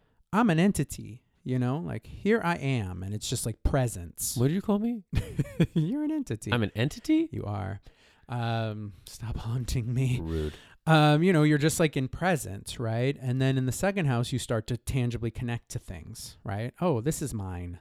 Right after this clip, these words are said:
Speaker 1: This is mine." And then the third house is, like, thoughts and ideas and concepts and, like, "Oh, why do I like this?
Speaker 2: Right.
Speaker 1: Why don't I like that?" And then the fourth house really becomes, like,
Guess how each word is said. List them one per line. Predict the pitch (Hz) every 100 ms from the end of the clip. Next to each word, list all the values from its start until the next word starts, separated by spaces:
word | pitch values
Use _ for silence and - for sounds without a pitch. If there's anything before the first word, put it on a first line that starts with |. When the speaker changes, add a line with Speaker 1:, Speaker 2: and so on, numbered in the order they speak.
| -
Speaker 1:
This | 247 -
is | 120 104
mine." | 98 90 87 90 104 - _ _ _
And | 110 110
then | 113 113 117
the | 117
third | 117 110
house | 120 123
is, | 139 131
like, | 143 147 - -
thoughts | - 254 - - - -
and | 110 107 107 - - -
ideas | 156 220 131 110
and | 117
concepts | 190 226 - 104 - - -
and, | 101 107
like, | 110 -
"Oh, | 285
why | 165 139 277
do | 226 120
I | 101
like | 95 95
this? | - 98 98 - -
Speaker 2:
Right. | 90 80 92
Speaker 1:
Why | 98
don't | 110 143
I | 170
like | 185 208 208 -
that?" | 302 311 - - - _ - _ _
And | 147 170
then | 170
the |
fourth | 160 190 196
house | 180 170 147 143
really | 135
becomes, | 123 120 - 131 156 139 123
like, | 104 104 107